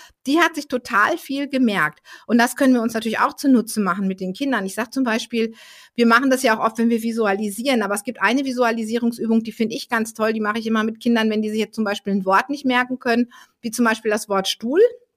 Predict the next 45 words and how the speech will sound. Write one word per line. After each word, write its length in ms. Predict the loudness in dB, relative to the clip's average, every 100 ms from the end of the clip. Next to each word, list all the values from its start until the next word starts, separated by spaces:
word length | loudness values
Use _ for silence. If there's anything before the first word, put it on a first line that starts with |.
| _ _ _ _ _ _ _ -2
Und 80 | 2
dann 100 | 4
sage 160 | 2
ich 60 | 2
immer 180 | 2 0
meinen 500 | 0 0 0 -2 -4
Schülern, 300 | -6 0 0
die 60 | 2
sollen 180 | 0 0
sich 120 | 0
vorstellen, 360 | -2 0 0
die 60 | 0
haben 60 | 0
das 120 | -4
jetzt 100 | -8
auf 80 | -4
dem 140 | -6
Handybildschirm, 840 | 0 4 4 2 -2 -4 -6 -10 -14 -20 -20 -4
auf 220 | 0 0
ihrem 180 | 0 0
Handy. 240 | 0 0 -2 -4 -10 0
Und 100 | 0
da 80 |
kann 160 | 2 0
man 100 | 0
ja 120 | -2
zum 140 | -2 -2
Beispiel, 300 | -2 -4 -2
wenn 60 |
man 160 | 0 0
das 140 | -2
auf 120 | -4
dem 80 | -4
Handy 300 | -4 -2 -2 -2
hat, 300 | -4 -6 -6
kann 160 | -2 2
man 180 | 2
mit 140 | 0 -2
dem 100 | -4
Finger 380 | -4 -2 0 -2 -4 -16 -8
das 220 | -4 -4 0
Wort 280 | 0 0
größer 520 | 0 4 6 6 4 0
scrollen 560 | -2 -4 -2 0 -2 0
oder 180 | 0